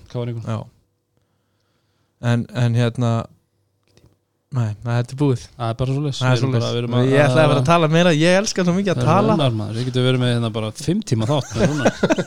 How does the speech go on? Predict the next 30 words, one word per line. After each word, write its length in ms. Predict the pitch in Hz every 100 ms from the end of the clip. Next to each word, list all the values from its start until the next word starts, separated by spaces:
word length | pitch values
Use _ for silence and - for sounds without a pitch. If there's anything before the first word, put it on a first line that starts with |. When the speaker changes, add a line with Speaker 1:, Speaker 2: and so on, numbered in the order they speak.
| - -
Speaker 1:
<laughs> 540 | 180 - - - -
bara 160 | 131 135
á 40 | 139
fjórum 400 | 131 190 240 147
tíma 260 | 190 175 160
væri 180 | 165 156
bara 220 | 180 160
um 40 | 151
Njarðvík. 280 | 135 104 -
Speaker 2:
<laughs> 60 | - - - _ _ - - - - 156 - - 135
Ah, 300 | 131 127 104 127
Mekka, 380 | 135 156 131 127
strákar. 240 | 120 107 101
Speaker 1:
Mekka, 280 | 120 107 -
Speaker 2:
Það 160 | 131
hætti 220 | 113 147 -
þessu. 220 | 120 101
Speaker 1:
Mekka. 280 | 98 - - - - - _ _ 156 143 _ _ - -
Herðu, 160 | 139 156 131 - _ -
glæsilegt, 320 | 156 165 170
strákar, 380 | - 170 156 156 - _ _
bara, 200 | 139 135 131 - _ _ _ - _ _ _
þetta 140 | 131
var, 60 | 139
eins 80 | 135
og 60 | 135
ég 20 |
segi, 160 | 156 139
skemmtileg 380 | 180 175 175
umferð, 220 | 170 170